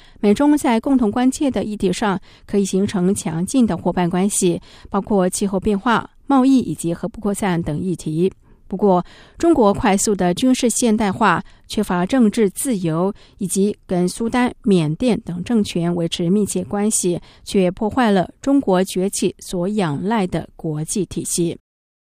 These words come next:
参议员麦凯恩与参议员利伯曼指出，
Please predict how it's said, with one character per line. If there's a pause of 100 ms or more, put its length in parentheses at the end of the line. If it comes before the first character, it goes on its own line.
(340)
参
议
员
麦
凯
恩
与
参
议
员
利
伯
曼
指
出，